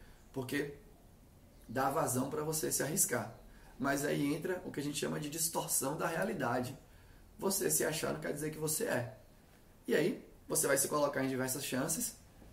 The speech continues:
e as empresas, várias delas, vão te barrar, porque na hora da entrevista você não vai conseguir provar o que você achava que era capaz. Então, pra mim tá caminhando pra explodir isso na indústria. Vai ter um clash, um deadlock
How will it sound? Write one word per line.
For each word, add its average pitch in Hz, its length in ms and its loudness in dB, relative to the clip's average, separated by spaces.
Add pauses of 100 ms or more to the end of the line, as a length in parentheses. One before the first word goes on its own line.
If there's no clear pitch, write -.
(120)
e 170 100 2
as 165 120 4
empresas, 143 460 0
várias 139 320 2
delas, 135 440 0 (140)
vão 139 160 -2
te - 140 -4
barrar, 147 360 2
porque 151 240 -6
na 147 120 0
hora 131 100 2
da 127 60 0
entrevista 135 460 -4
você 165 60 -2
não 165 80 -4
vai 160 100 0
conseguir 156 320 -4
provar 127 640 0 (680)
o 135 60 -2
que 147 80 -2
você 151 260 0
achava 123 400 0
que 131 140 -6
era 123 180 0
capaz. - 580 -4 (480)
Então, 143 440 0 (560)
pra 139 200 2
mim 139 120 2
tá 151 120 -2
caminhando 147 480 0
pra 147 120 -2
explodir 156 640 2
isso 147 320 0
na 156 100 -2
indústria. 123 560 -2 (460)
Vai 131 120 2
ter - 120 -2
um 196 100 0
clash, 135 680 0 (140)
um 143 100 -6
deadlock 143 840 2